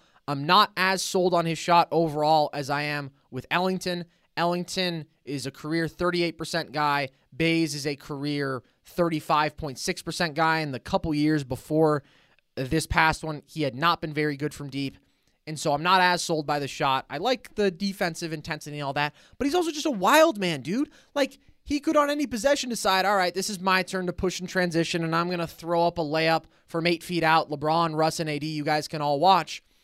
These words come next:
That's scary to me. Like, no, I don't love Wayne Ellington. You heard me, I shrugged. At first, I was like, "I don't even know if I like this signing." But then I went down the list, and I was like, "None of these guys really make more sense," and maybe just a good shooter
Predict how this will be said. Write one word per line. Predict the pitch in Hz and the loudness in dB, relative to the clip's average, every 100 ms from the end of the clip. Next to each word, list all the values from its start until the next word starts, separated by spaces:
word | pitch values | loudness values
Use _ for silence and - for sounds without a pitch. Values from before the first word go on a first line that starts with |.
| _ _ _ | _ _ _
That's | - 180 277 - | -6 -2 -2 -4
scary | - 180 175 170 | -4 -2 0 0
to | 160 | -4
me. | 170 214 - - | -6 -8 -12 -8
Like, | 349 | -4
no, | 349 320 | 2 4
I | |
don't | 254 214 | 4 0
love | 131 143 170 131 | -2 0 2 0
Wayne | 160 156 | -2 0
Ellington. | 156 254 294 320 311 - _ | 2 2 0 -4 -4 -8 _
You | 294 285 | 0 2
heard | 220 | 2
me, | 254 | 0
I | 262 | -4
shrugged. | - - 240 302 147 95 | -4 0 4 4 4 -4
At | 175 | -8
first, | - 277 - | -4 -4 -2
I | 208 | -2
was | 220 202 | -2 -2
like, | 214 | -4
"I | 208 | -4
don't | 233 | -4
even | 226 | -2
know | 240 | 0
if | 214 | 0
I | 220 | 2
like | 220 220 | 0 0
this | 226 | -6
signing." | - 247 302 202 | -4 -2 -2 -2
But | 180 | -4
then | 233 | 0
I | 214 | 0
went | 196 247 | 2 2
down | - 214 | 2 2
the | 202 | 2
list, | 233 339 | 0 0
and | 208 | -2
I | 180 | -2
was | 190 175 | 0 0
like, | 190 - _ _ _ _ | 0 -2 _ _ _ _
"None | - 180 247 | -8 0 2
of | 269 | 2
these | 226 277 | 2 -2
guys | 208 214 185 | 0 -2 -2
really | 208 220 | -4 -2
make | 208 202 | -2 -2
more | 202 185 | -2 -4
sense," | - 262 240 - | -4 -4 -4 -6
and | 190 | -4
maybe | 190 233 233 220 | -2 -2 -4 -6
just | 190 214 - | -4 -4 -4
a | 180 | -6
good | 131 180 196 | 2 2 2
shooter | - 220 262 190 165 | -4 -4 -2 -2 -4